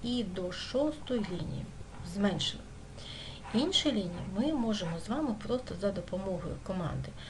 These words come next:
обрізка, е, обрізати зайве. І так, нам зараз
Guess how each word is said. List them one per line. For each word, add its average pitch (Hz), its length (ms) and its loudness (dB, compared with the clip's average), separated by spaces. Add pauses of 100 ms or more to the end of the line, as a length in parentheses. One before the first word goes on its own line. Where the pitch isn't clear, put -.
(360)
обрізка, - 680 2 (400)
е, 202 100 0
обрізати 214 720 2
зайве. 139 360 -4 (480)
І 226 80 0
так, 131 200 -2 (180)
нам 294 420 2
зараз - 380 -2